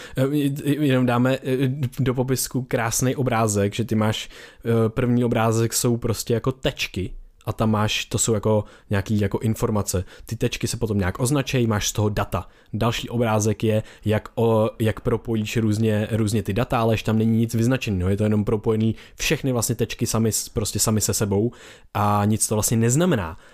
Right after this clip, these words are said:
A to je prostě nějaký jako primární rámec a vzorec. A potom máš další obrázek, kde se už začnou propojovat ty relevantní tečky, eh, k sobě vlastně, ty data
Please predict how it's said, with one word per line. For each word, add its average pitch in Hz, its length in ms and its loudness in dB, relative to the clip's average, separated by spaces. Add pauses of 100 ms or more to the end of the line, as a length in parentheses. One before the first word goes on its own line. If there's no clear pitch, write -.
(140)
A 113 60 -6
to - 300 0
je 117 160 4
prostě 113 300 -4
nějaký 113 300 0
jako 113 200 0
primární 113 680 2 (140)
rámec 123 540 0
a 107 60 -6
vzorec. 110 600 -2 (240)
A - 40 -2
potom 120 380 0 (120)
máš 107 140 -2
další 113 320 0
obrázek, 127 500 0 (180)
kde 110 180 0
se 110 200 -2
už 113 200 0
začnou 117 380 0
propojovat 113 500 0
ty 113 140 2
relevantní 123 760 2
tečky, 113 540 0 (280)
eh, 110 280 2
k 110 100 -4
sobě 123 280 2
vlastně, 98 300 -2
ty 104 120 -2
data 110 500 -2